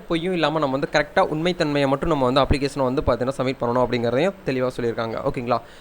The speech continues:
நெக்ஸ்ட் ஒரு ஆப்ஷன் வந்து கொடுக்குறாங்க. குடும்ப ஆண்டு வருமானம் உங்களுடைய இன்-, அதாவது annual income வந்து எழுபத்தி ரெண்டாயிரத்துக்குள்ள இருக்க மாதிரி பார்த்துக்கோங்க. ஓகேங்களா? அந்த மாதிரி ஒரு இன்கம் சர்டிஃபிகேட் வந்து உங்ககிட்ட இருந்தா மட்டும்தான் இதுக்கு நீங்க வந்து அப்ளை பண்ணிக்கிற முடியும்.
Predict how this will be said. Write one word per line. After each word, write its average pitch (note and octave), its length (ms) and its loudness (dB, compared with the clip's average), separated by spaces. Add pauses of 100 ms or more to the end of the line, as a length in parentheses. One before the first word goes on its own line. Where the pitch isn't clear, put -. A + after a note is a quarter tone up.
(160)
நெக்ஸ்ட் F#3 340 2
ஒரு A3+ 100 8
ஆப்ஷன் F3 280 2
வந்து D#3+ 140 -2
கொடுக்குறாங்க. C3+ 360 0 (120)
குடும்ப G#3 280 4
ஆண்டு E3+ 240 4
வருமானம் C#3+ 420 2 (120)
உங்களுடைய F#3 500 2 (580)
இன்-, E3 200 -2
அதாவது C#3+ 280 4
annual F#3+ 320 4
income F3 300 0
வந்து D#3 280 0
எழுபத்தி F#3 340 2
ரெண்டாயிரத்துக்குள்ள F3 720 0
இருக்க D#3+ 180 0
மாதிரி C#3+ 220 2
பார்த்துக்கோங்க. B2 440 -4
ஓகேங்களா? C3 340 -4 (420)
அந்த D3+ 280 4
மாதிரி F3+ 320 4 (160)
ஒரு D3 180 4 (180)
இன்கம் F3 320 0
சர்டிஃபிகேட் D3 420 -2
வந்து D#3+ 140 2
உங்ககிட்ட C#3+ 280 -2
இருந்தா D3 260 0
மட்டும்தான் C#3 440 2
இதுக்கு D#3 240 0
நீங்க C#3 180 0
வந்து C3+ 180 2
அப்ளை C#3 160 -2
பண்ணிக்கிற B2+ 300 0
முடியும். C3+ 320 0